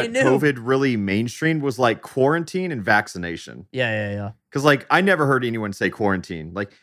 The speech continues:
Speaker 1: when people first said it, like, I was like, "I, I know what that means, but is that, is that, is that, is that correct?" Like,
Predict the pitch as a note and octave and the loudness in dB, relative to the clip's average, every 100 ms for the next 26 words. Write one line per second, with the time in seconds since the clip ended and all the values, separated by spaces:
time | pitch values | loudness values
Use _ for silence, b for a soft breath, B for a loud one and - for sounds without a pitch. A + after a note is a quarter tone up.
0 | b C3+ F#3+ D#3 - B3+ A3+ - E3+ F#3 | b 0 0 0 -4 -2 -2 0 2 2
1 | - A#2 E3+ - - B2 A#2 C3 D3+ - | 2 0 0 0 -4 -2 0 0 -4 -4
2 | C#3 - - E3 D#3 F3+ F#4 - G#2+ F2 | -6 -6 -4 -2 0 2 2 0 -2 -2
3 | A2+ G#3+ - F3 F3+ A#3 B3 G3+ G3+ F3 | -8 -8 -10 -8 -6 -6 -6 -6 -6 -4
4 | - E4 E4+ F4 G#3+ B3+ F4 C#4+ F4 E4+ | -2 -2 -2 -2 -2 -2 -2 0 0 0
5 | - B3 G3+ - | -4 -4 -2 -4